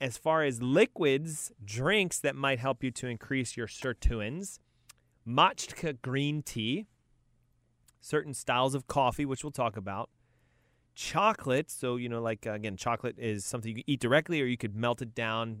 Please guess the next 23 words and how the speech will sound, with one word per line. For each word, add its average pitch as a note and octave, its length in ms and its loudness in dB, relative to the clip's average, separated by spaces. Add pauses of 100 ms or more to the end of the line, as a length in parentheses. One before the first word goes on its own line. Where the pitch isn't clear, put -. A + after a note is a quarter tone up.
(100)
mix A2+ 200 -6
it - 60 -10
with A2 100 -8
some G2+ 120 -12
coconut D3+ 420 0
milk, C3 380 -2 (500)
and A2+ 220 0
have A#2+ 180 -2
a G#2 100 2
hot C#3 360 0
chocolate, A2 760 -4
not, C#3 380 -2
you C#3 40 -8
know, A#2 200 -4
a G#2+ 100 -2
Swiss - 480 -2
Miss B2+ 480 0
that's A2 320 -8
toxic, A#2+ 680 -6
but A#2 160 -10
you A2+ 100 -6
make A#2+ 360 -4
this. G2+ 220 -6